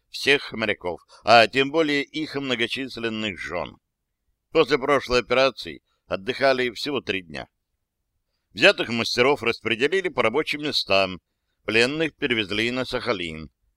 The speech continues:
С борта Марти в жилую зону переправили испанских вдовушек. Республиканские начальники с нетерпением ожидали смотрин. Как говорится,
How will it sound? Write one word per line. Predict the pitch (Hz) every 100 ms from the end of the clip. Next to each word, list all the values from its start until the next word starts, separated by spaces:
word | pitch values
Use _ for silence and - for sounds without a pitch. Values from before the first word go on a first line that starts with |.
| _ _ _
С | 98
борта | 107 127 117 117
Марти | 117 131 131 110
в | 101
жилую | 107 113 110
зону | 92 98 131 135 131
переправили | 107 101 104 123 127 131
испанских | - - 110 117 - 123
вдовушек. | 113 98 104 104 98 - 101 - _ _ _ _ _ _
Республиканские | 95 104 - 107 104 104 110 98 - 85
начальники | 82 104 117 131 131 135 139 143 _ _
с | - 131
нетерпением | 135 117 95 - 107 120 123 127 131
ожидали | 107 98 104 90 92
смотрин. | 95 - 90 101 - 71 64 62 _ _ _ _ _ _ _
Как | - 113
говорится, | 101 107 104 - 104 95